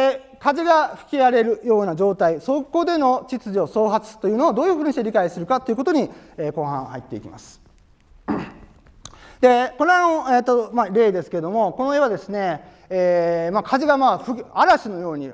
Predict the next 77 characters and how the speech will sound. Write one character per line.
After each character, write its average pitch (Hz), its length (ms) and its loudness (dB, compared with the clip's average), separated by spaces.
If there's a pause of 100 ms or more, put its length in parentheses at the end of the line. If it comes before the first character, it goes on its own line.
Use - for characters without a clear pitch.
風 208 180 -6
が 208 120 -2
吹 277 220 -2
い 202 40 -2
て 190 100 -2
い 165 40 -4
る 143 60 -6
状 151 200 -4
態 143 260 -4
の、 220 160 -2
ま 160 240 -2
あ、 160 40 -8
あ 156 40 -8
の、 139 260 -6 (220)
え 131 100 -6
ー、 123 40 -4
画 160 120 0
像 170 160 2
な 151 120 -2
ん 131 40 -6
で 123 120 -8
す - 60 -20
け 156 80 -8
れ 151 60 -4
ど 185 100 -4
も、 240 300 0 (280)
え 220 160 0
ー、 - 40 0
こ 302 180 0
う 320 60 0
い - 20 -2
う 254 580 0
激 311 120 -2
し - 80 -4
い 302 60 0
流 214 60 -2 (220)
れ 285 100 0
の 269 140 -4
性 254 200 -4
質 247 240 -10
と 202 80 -4
い 185 40 0
う 196 60 -4
の 180 100 -4
は、 233 440 2 (140)
え 170 880 -4
ー、 208 40 -8
流 233 100 0
体 226 160 6
方 214 100 -2
程 202 200 -4
式 - 220 -16
と - 140 -12
い 175 120 -2
う、 160 80 -4
ま 175 80 -8
あ、 - 20 -6
こ 262 60 -2
れ 233 60 2
は 190 40 0
十 262 160 -2
九 277 100 -2
世 233 160 -2
紀 185 80 -6
に、 156 200 -6
え 147 160 -8
ー、 - 40 -12
書 - 80 -20
か 170 100 0
れ-、 139 140 -6
え 131 460 -12
ー、 - 20 -10
見 151 80 -6
つ - 60 -16
か-、 165 100 0
え - 20 -6
ー、 139 360 -8